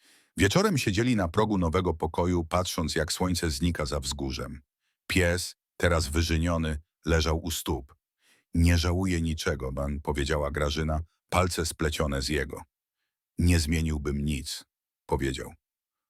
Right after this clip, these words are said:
Oparła głowę o jego ramię. "Nawet trudnych części? Zwłaszcza ich,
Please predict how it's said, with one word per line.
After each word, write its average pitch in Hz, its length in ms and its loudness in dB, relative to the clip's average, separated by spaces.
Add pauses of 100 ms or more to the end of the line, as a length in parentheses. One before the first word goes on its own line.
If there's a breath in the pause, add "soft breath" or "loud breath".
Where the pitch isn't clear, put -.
(180)
Oparła 104 400 2
głowę 85 340 0
o 78 80 -2
jego 78 260 0
ramię. 69 320 -4 (480)
"Nawet 78 420 2
trudnych 82 440 -2
części? 80 640 -2 (720)
Zwłaszcza 87 580 0
ich, 85 360 -2